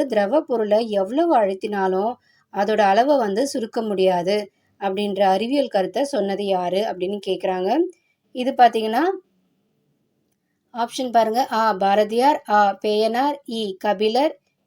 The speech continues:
இ ஔவையார். இது யாரு சொன்னாங்கன்னு பாத்தீங்கன்னா, ஔவையார் தான் வந்து இத மூதுரை அப்படின்ற நூல்ல வந்து இந்த கருத்தை வந்து ஔவையார் சொல்லியிருக்காங்க.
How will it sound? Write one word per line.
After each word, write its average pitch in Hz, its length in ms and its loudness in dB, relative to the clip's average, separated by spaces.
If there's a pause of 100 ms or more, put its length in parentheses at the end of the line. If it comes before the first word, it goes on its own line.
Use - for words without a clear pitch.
இ 240 120 -6 (220)
ஔவையார். 202 520 2 (360)
இது 240 160 -2
யாரு 277 300 6
சொன்னாங்கன்னு 220 480 -4
பாத்தீங்கன்னா, 196 460 0 (120)
ஔவையார் 202 480 0
தான் 202 220 0
வந்து 190 260 -2 (480)
இத 220 180 -2 (460)
மூதுரை 262 560 2
அப்படின்ற 196 500 -4
நூல்ல 202 380 -2
வந்து 185 300 -2 (920)
இந்த 240 220 -2
கருத்தை 220 380 0
வந்து 202 280 0 (360)
ஔவையார் 208 440 0
சொல்லியிருக்காங்க. 185 560 -4